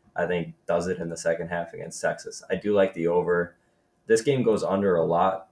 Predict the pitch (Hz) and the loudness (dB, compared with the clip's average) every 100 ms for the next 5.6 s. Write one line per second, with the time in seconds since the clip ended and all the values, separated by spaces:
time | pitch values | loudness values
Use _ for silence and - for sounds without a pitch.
0 | _ - - 87 - - 78 - 92 90 | _ -14 -6 -4 -6 -14 -8 0 2 2
1 | 85 - 87 87 87 80 80 82 82 85 | 0 -4 -4 -4 -4 -4 -2 -2 -2 -2
2 | 82 82 85 - 92 92 - 92 - - | -2 -4 -6 -4 -6 -6 -6 -4 -4 -2
3 | 92 82 85 90 82 80 - - _ - | -2 0 0 0 -2 -6 -6 -16 _ 0
4 | 90 - 85 82 92 87 87 87 85 78 | 0 0 -8 -6 -4 0 0 0 -4 -4
5 | 90 87 80 - - - | -2 -2 -4 -8 -8 -10